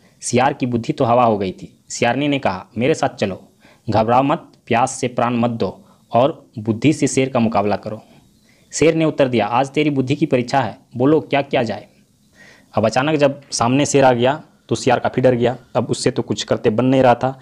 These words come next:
लेकिन सियारनी ने हिम्मत दिखाई और उसने कहा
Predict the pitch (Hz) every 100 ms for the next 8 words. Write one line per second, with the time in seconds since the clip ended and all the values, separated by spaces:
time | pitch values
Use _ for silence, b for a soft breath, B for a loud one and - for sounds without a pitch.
0 | b b b 123 131 123 127 120 135 139
1 | 165 117 113 107 110 127 196 - - 110
2 | 117 113 113 165